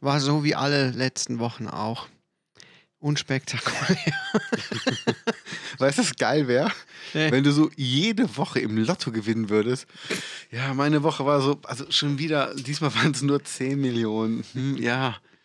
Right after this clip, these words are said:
Speaker 2: Aber es geht jetzt seit fünf, sechs Wochen so, ich weiß gar nicht mehr, wohin damit. Das ist, das nervt.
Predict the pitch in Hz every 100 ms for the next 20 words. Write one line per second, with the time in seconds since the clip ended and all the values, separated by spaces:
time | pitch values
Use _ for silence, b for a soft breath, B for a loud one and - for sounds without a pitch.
0 | b b - 123 127 151 156 156 147 143
1 | - 156 151 147 147 - 139 131 131 143
2 | 143 160 - 147 143 147 147 180 165 165
3 | 165 127 131 135 135 139 131 160 143 -
4 | 151 143 156 147 139 123 120